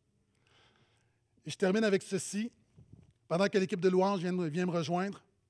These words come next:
Septièmement, Satan ne peut rester lorsqu'un chrétien lui résiste. La Bible dit, «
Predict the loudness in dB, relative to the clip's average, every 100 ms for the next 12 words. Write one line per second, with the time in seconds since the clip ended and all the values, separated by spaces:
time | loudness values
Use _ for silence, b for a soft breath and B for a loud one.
0 | _ _ _ _ _ _ _ _ _ _
1 | _ _ _ _ _ _ _ _ -12 4
2 | 4 6 6 6 4 4 2 4 2 2
3 | 2 -4 _ -2 0 0 2 0 0 0
4 | 0 0 -2 -4 -4 -6 -4 -4 -2 -2
5 | -4 -4 -8 -10 -20 _ _ _ _ _
6 | _ _ _ _ _ _ _ _ _ _
7 | -4 -2 0 2 2 2 -2 -6